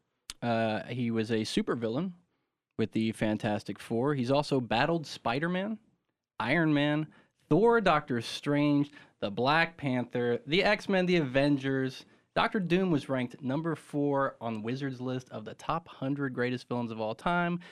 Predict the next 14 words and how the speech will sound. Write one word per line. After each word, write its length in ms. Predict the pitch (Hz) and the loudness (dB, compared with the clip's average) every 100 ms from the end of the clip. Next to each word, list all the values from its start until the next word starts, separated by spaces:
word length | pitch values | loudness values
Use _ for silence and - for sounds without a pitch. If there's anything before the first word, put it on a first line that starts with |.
| - | -4
number 360 | 135 180 160 117 | 2 2 4 0
three 600 | - - 110 120 208 220 | -2 -8 -4 -2 0 2
on 160 | 131 120 | 0 0
I 160 | 120 | -2
G 260 | 110 104 107 | -4 -8 -2
N's. 400 | 151 160 156 - - - - | 0 2 0 -4 -18 -20 -2
He 140 | 208 | 2
was 180 | 247 269 | 4 4
described 640 | 165 151 - 160 170 170 156 - _ - | 2 -4 0 2 2 0 -4 -12 _ 0
by 420 | 127 123 120 120 - _ _ | 2 2 0 -2 -10 _ _
friggin' 380 | - 185 170 143 | -6 -2 2 0
Stan 640 | 127 - - 190 202 180 160 | -2 -10 -2 0 2 2 2
Lee 260 | 185 147 | 0 0
as 280 | 127 127 127 | 0 -2 -2